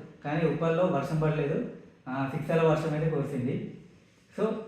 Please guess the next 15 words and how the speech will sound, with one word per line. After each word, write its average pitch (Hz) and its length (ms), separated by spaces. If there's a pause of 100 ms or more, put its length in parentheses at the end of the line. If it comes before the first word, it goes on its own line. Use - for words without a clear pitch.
(500)
ఈ 180 140
మ్యాచ్లో 175 520
ఏం 160 160
జరిగిందో 170 300
ఒకసారి 156 340
మనం 156 300
డీటెయిల్గా 156 480
చూద్దాము. 123 460 (440)
So, 226 80
ముందుగా 185 640 (200)
రాజస్థాన్ 165 460
అయితే 180 200
టాస్ 156 320
గెలిచి 160 240
ఫీల్డింగ్ 175 480